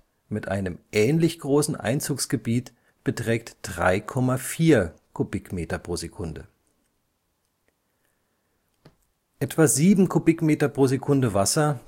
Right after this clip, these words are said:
dürften der Mangfall hier fehlen, da diese in den einer Ausleitung von Mangfallwasser in den Nutzkanal in der Höhe von Kolbermoor, dem Spinnereikanal, geleitet werden,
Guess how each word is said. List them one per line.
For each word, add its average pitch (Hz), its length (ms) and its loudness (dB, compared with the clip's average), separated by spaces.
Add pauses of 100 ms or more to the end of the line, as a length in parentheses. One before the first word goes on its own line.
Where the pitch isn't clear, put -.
(160)
dürften 127 420 -2
der 104 120 0
Mangfall 117 640 0
hier 110 280 -2
fehlen, 120 680 -2 (460)
da 104 140 0
diese 143 420 0
in 117 280 -2
den 143 460 0 (100)
einer 107 320 -2
Ausleitung 131 600 0
von 123 180 -4
Mangfallwasser 117 920 0
in 117 140 -4
den 101 160 -6
Nutzkanal 120 680 -2
in 107 120 -4
der 104 120 -2
Höhe 113 260 0
von 98 240 -8
Kolbermoor, 110 800 -2 (640)
dem 95 300 -4
Spinnereikanal, 107 1300 -2
geleitet 98 580 -2
werden, 117 400 -2